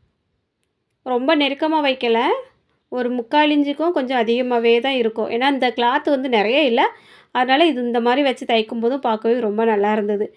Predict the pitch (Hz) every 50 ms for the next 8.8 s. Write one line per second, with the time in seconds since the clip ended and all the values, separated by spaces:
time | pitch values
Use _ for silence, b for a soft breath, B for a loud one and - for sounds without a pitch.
0 | b b b b b b b b 262 262 262 311 311 302 320 349 359 311 262 233
1 | 240 262 285 311 349 330 320 262 - 262 240 254 254 240 247 233 226 - - 330
2 | 359 349 311 269 277 254 247 240 262 247 220 - 254 254 254 - 262 262 262 -
3 | 240 214 214 226 220 220 349 440 440 427 _ - 240 220 214 220 226 226 214 220
4 | 208 208 208 196 208 202 214 277 359 403 b b b b b b b b 240 240
5 | 226 226 226 277 359 392 339 277 233 226 226 220 226 294 320 311 285 277 262 285
6 | 277 277 247 233 226 233 226 262 330 403 427 b b b b b b - 269 269
7 | 269 - 302 294 302 302 302 294 302 302 302 285 220 214 - 254 277 285 269 226
8 | 202 - - 202 185 - 202 196 196 202 190 196 - - 190 190